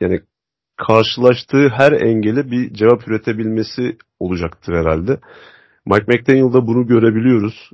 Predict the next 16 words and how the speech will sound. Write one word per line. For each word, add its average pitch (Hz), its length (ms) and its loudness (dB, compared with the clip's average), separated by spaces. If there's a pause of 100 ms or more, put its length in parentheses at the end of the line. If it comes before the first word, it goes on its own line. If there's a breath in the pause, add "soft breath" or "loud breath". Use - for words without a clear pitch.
(340)
İşte 92 300 -2
Chargers 101 460 0
maçından 104 480 0
bahsettin. 104 680 -2 (640)
Ona 104 300 2 (160)
cevabını 95 760 0
hemen 92 340 -6
ortaya 82 420 -4
koyabiliyor. 80 640 -4 (680 soft breath)
Ee, 80 320 0 (840)
kendi 120 640 2 (180)
konseptini 110 920 0 (680)
ona 113 200 8
cevap 120 300 2
üretildiği 117 640 0
noktada 113 640 0